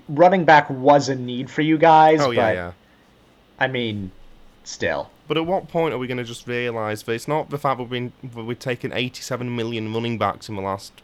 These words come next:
Speaker 2: couple of drafts that's the problem. The
Speaker 1: Yeah,
Speaker 2: problem
Speaker 1: might
Speaker 2: is we
Speaker 1: just
Speaker 2: don't have a line to run behind.
Speaker 1: Yeah.
Speaker 2: It's so sick watching Najee Harris pick up them three yards per game.
Speaker 1: Woo! That's
Speaker 2: Woo!
Speaker 1: almost enough to get a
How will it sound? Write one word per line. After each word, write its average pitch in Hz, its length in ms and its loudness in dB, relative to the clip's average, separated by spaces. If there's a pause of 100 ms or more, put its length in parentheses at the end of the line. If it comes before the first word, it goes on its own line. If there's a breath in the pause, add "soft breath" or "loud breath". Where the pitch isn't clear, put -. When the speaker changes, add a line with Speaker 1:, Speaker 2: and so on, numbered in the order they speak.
Speaker 2:
couple 104 220 -10
of 95 80 -10
drafts 101 580 -6 (140)
that's 107 300 -6
the 104 80 -16
problem. 101 480 -6
The 127 60 -4
Speaker 1:
Yeah, 110 80 -2
Speaker 2:
problem 107 140 -4
Speaker 1:
might 101 120 -4
Speaker 2:
is 98 80 -10
we 104 60 -8
Speaker 1:
just 104 100 -8
Speaker 2:
don't 104 200 -6
have 107 120 -10
a 101 60 -8
line 127 400 -6
to - 120 -16
run 95 180 -10
behind. 87 640 -10 (1000)
Speaker 1:
Yeah. 87 360 -6 (180)
Speaker 2:
It's 127 240 -6
so 139 220 -2 (100)
sick - 500 -8
watching 110 320 -6
Najee 107 300 -6
Harris 104 320 -4
pick - 240 -12
up 92 100 -8
them 98 220 -6
three 98 320 -12
yards 92 500 -10
per 95 240 -10
game. 90 480 -12 (960)
Speaker 1:
Woo! 370 420 4 (340)
That's 190 220 0
Speaker 2:
Woo! 320 140 -6
Speaker 1:
almost 165 500 4
enough 139 340 0
to 156 400 8
get 160 160 8
a 160 100 6